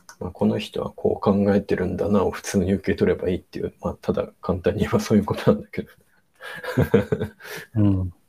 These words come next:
Speaker 1: うん。
Speaker 2: いや、うん、難しい。でも確かになんかそういう、なんだろうな、そういう難しいことを話している中で、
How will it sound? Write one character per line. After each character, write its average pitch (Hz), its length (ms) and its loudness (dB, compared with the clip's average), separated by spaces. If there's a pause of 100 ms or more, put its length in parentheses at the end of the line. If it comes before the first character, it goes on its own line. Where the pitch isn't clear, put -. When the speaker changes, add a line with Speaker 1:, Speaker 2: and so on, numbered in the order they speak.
Speaker 1:
う - 40 -6
ん。 - 120 -6 (400)
Speaker 2:
い 117 60 2
や、 110 280 0 (500)
う 104 60 4
ん、 92 360 2 (120)
難 98 80 -2
し 95 40 -8
い。 - 20 -12 (720)
で 117 120 8
も 110 160 6
確 - 200 2
か 107 80 2
に 101 60 6
な 101 60 4
ん - 40 4
か 95 40 -4
そ 120 220 4
う 120 60 6
い 120 200 6
う、 127 140 -2 (480)
な 110 100 4
ん 104 60 4
だ 101 100 -2
ろ - 140 -14
う - 40 -20
な、 - 100 -20 (100)
そ - 160 2
う 117 40 8
い 117 60 8
う 117 60 8
難 117 400 4
し 127 240 4
い 117 60 6
こ 120 100 -2
と 117 180 2
を 117 60 4
話 120 360 0
し - 40 -16
て 107 140 2
い 101 120 6
る 98 140 4
中 101 240 2
で、 107 240 -2